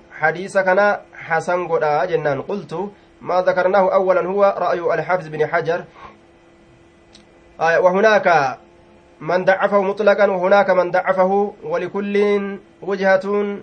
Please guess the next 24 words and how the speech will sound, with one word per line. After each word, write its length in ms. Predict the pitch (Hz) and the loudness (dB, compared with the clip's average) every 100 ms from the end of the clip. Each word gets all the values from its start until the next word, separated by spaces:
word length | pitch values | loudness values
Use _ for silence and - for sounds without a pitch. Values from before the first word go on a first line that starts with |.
| - _ _ _ | -16 _ _ _
نظر 400 | 160 202 190 180 | 2 2 2 -2
جيد. 560 | 185 190 160 131 113 92 _ _ _ _ _ _ _ - | -2 -4 -6 -10 -12 -14 _ _ _ _ _ _ _ -6
مجموع 380 | 147 180 220 233 | 0 2 4 4
الأحاديث 460 | 208 185 196 214 | 4 2 0 -2
المروية 480 | 208 190 214 208 196 180 208 - | 0 0 0 -2 -2 -4 -12 -4
يحدث 380 | 180 190 214 220 | 0 0 -2 2
منها 240 | 214 202 | 4 4
قوة 260 | 190 214 202 | 2 0 0
تدل 440 | 190 180 208 196 | -2 -4 -2 2
على 260 | 165 180 196 | 2 2 2
أن 120 | 196 | 2
لهذا 340 | 185 180 190 | 2 2 2
الحديث 360 | 180 175 190 - | 0 -2 -6 -8
أصلًا، 340 | 190 214 226 208 - | -6 0 0 -2 -8
وهناك 600 | 170 170 196 185 156 - - _ | -8 0 2 2 -2 -4 -10 _
من 220 | 123 175 180 | -6 -2 0
ضعفه 360 | 185 190 196 | 0 0 0
مطلقًا 480 | 180 180 196 202 214 | -2 0 2 4 2
وهناك 400 | 185 180 196 175 | 2 4 4 4
من 220 | 170 170 | 0 -2
صححه، 600 | 160 180 190 180 196 233 - - - | -2 0 2 2 0 -2 -6 -18 -8
ولكل 800 | 156 185 190 220 214 220 220 220 185 - - _ - 143 | -4 -4 -2 -4 -2 -2 -2 -4 -10 -20 -20 _ -20 -14
وج-، 320 | 147 202 - | -8 -8 -10
ول-، 340 | 156 180 190 | -10 -6 -6